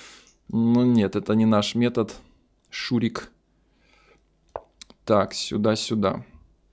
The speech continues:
Позиция у меня похуже, конечно. То есть вот эти все манёвры, там конь Ж семь, это всё тоже не совсем то.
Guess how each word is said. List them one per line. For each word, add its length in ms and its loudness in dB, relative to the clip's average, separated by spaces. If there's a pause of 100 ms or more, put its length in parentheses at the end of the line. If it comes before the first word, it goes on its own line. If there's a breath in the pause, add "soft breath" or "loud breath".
(920)
Позиция 360 2
у 40 4
меня 100 6
похуже, 440 -2
конечно. 480 -4
То 100 -8
есть 160 -6
вот 120 -4
эти 160 -4
все 180 0
манёвры, 480 6
там 200 -4
конь 200 2
Ж 120 -2
семь, 420 -4 (680 loud breath)
это 280 -6
всё 760 2
тоже 380 -2 (200)
не 140 -2
совсем 460 -4
то. 320 -6